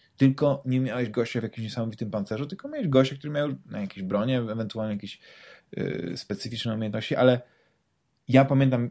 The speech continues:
była taka sytuacja, że miałem, y, sforsować, y, pewną, pewne miejsce i na początku jak grałem, to, to, to jakoś tak, nie wiem, próbowałem to zrobić jakoś tak spokojnie, metodycznie,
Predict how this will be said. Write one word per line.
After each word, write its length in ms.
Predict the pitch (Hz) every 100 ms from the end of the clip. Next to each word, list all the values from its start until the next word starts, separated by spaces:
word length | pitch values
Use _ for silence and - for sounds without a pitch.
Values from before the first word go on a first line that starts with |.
| -
była 220 | 113 127
taka 200 | 123 120
sytuacja, 400 | - 107 101 131
że 120 | 120
miałem, 520 | 113 113 117 120 123 - _ _ 107 101 98 98 98
y, 40 |
sforsować, 800 | - - 104 - 113 113 - - _ _ _ - 98
y, 600 | 95 95 95 95 - - - - 87 - _ - - - 98
pewną, 320 | 110 113 113
pewne 280 | - 113 110
miejsce 640 | 104 95 - 107 123 143 _ _ _ _ _ -
i 60 |
na 80 | 117
początku 360 | 127 147 143 131
jak 100 | 117
grałem, 320 | 120 123 120
to, 100 | 113
to, 160 | 117 110 110
to 240 | 110 117 110
jakoś 220 | 107 -
tak, 160 | 101 117
nie 80 |
wiem, 160 | 117 101 - _ _ _
próbowałem 380 | - 107 131 139
to 100 | 127
zrobić 320 | 117 117 110
jakoś 180 | 107 104
tak 140 | 101
spokojnie, 380 | - - 107 107
metodycznie, 800 | 104 - 95 104 - 104 104